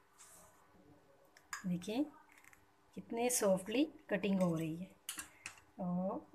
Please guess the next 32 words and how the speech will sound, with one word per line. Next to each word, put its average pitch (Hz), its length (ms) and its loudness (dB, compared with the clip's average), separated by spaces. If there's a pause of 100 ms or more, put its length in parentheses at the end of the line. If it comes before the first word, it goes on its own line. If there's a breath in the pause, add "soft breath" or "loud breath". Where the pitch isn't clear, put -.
ये 180 160 0
देखिए - 1080 -4
यम्मी, 175 560 4 (380)
बीच 190 200 -2
में 196 100 0
से 208 120 0
चीज़ 202 400 0
का 240 180 12
टेस्ट 214 1000 0
बहुत 220 420 4
यम्मी 240 260 6
है, 262 260 4 (100)
ट्राई 190 240 8
ज़रूर 208 260 4
कीजिएगा। 233 520 8 (2250 loud breath)
फ्रेंड्स, 226 580 12
ये 233 140 8
देखिए 262 480 10 (280)
बहुत 320 500 12
सॉफ्ट 277 340 12
बने 240 220 10
हैं 285 240 12 (540 loud breath)
और 214 480 12 (240 loud breath)
ब्रेकफास्ट 233 500 12
में 240 100 6
अपने 247 140 4
बच्चों 226 280 4
को 226 120 4
ज़रूर 214 240 2
बना 285 220 12
के 285 140 10
दें 277 260 12